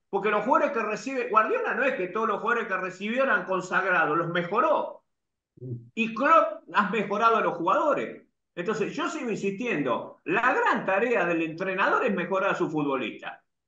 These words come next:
Porque, de hecho, Ángel, usted también en ese Huracán mejoró notablemente a los jugadores. Después los sistemas, jugamos cuatro en el fondo, tres, veintidós, el alfa guión ocho, es otra historia.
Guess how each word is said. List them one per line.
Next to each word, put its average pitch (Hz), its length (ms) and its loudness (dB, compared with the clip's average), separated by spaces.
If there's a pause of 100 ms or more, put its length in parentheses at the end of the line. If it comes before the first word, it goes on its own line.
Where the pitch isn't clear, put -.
(280)
Porque, 214 320 2
de 262 140 4
hecho, 254 200 2
Ángel, 247 400 4
usted 202 380 2
también 254 420 0
en 190 140 -2
ese 196 220 0
Huracán 196 760 0
mejoró 226 760 2
notablemente 214 880 -2
a 175 40 -2
los 170 160 -6
jugadores. 127 580 -2 (460)
Después 294 340 2
los 240 160 2
sistemas, 202 720 2
jugamos 226 380 4
cuatro 220 280 6
en 185 60 -2
el 170 80 -2
fondo, 190 520 0
tres, 214 260 0
veintidós, 185 600 2
el 190 80 4
alfa 196 340 2
guión 214 280 -2
ocho, 202 500 -4
es 226 220 -2
otra 214 240 0
historia. 139 580 -4